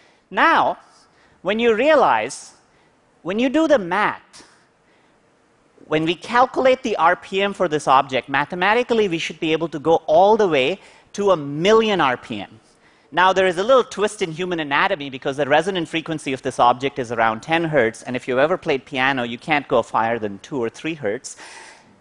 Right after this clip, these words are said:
The maximum speed we've been able to achieve with this object is not ten thousand R P M, not fifty thousand R P M, hundred and twenty thousand R P M.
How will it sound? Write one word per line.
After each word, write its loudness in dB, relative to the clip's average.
The -2
maximum -2
speed -4
we've 0
been 2
able 2
to -2
achieve -2
with 0
this -6
object 4
is -6
not 2
ten -6
thousand 0
R -2
P -10
M, -2
not 0
fifty -6
thousand 0
R -2
P -12
M, -8
hundred 2
and 2
twenty -6
thousand -2
R 0
P -12
M. -16